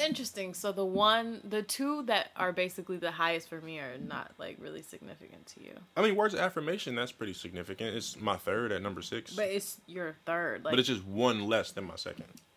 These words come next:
Speaker 1: So do you ever find that challenging, like, that our love languages are,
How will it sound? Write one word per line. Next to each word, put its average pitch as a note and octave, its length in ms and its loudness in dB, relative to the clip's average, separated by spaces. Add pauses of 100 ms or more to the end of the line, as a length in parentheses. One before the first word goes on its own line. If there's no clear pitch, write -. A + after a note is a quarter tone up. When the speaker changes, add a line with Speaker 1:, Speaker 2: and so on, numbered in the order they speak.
(600)
Speaker 1:
So C#4 320 8
do G#3+ 160 -4
you D4+ 240 -2
ever G#3+ 260 4
find G3+ 420 2
that F#3+ 180 2
challenging, G3+ 760 0
like, E3 340 -8
that D#3+ 180 0
our E3 180 0
love D#3+ 300 -10
languages F3 600 -6
are, E3 140 -6